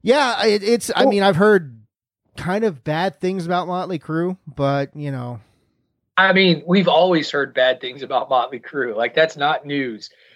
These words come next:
Speaker 2: That, that is a train wreck. That's, here's the thing: it's a beautiful train wreck of a band. Uh, if you like Motley Crue, I never really cared for Motley Crue. Like,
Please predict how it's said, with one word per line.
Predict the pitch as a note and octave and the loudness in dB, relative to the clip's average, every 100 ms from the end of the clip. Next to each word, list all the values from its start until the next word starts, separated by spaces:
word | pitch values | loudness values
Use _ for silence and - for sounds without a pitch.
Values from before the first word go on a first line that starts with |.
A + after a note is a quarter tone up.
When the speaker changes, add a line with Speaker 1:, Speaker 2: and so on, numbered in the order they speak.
| _ _ | _ _
Speaker 2:
That, | - F#3 F3+ | 2 2 2
that | F#3 G#3+ | 2 2
is | G#3 | 0
a | F3+ | -4
train | - - F#3+ F3+ | -10 -6 -6 -4
wreck. | F3 E3+ F#3+ | -4 -4 -6
That's, | B3+ - _ _ _ _ | -10 -12 _ _ _ _
here's | F4 D#4 | -2 0
the | |
thing: | C#4 A3+ | -2 -2
it's | F3+ | -4
a | F#3 | -6
beautiful | E3+ A#3 G4 D4+ F3+ | -4 0 2 2 -2
train | - F3+ E3 | 0 0 2
wreck | D#3+ C3+ | 0 0
of | - | -4
a | A#2 | -8
band. | A#2 A#2+ C3 D3 _ _ _ | -6 -4 -4 -6 _ _ _
Uh, | - B2 | 0 0
if | C3+ D#3 | 0 0
you | D3+ | 2
like | C3+ C#3 | 2 0
Motley | B2+ C3 | -6 -6
Crue, | - | 0
I | B3+ D#4+ | 2 2
never | D#4 A3 | 0 -2
really | E3 C#3 | -6 -8
cared | - B2+ | -8 -8
for | B2+ | -8
Motley | C#3+ C3+ C#3 | -14 -14 -14
Crue. | - C#3 C3 B2+ | -14 -12 -10 -8
Like, | B2 A2+ G#2+ | -6 -6 -8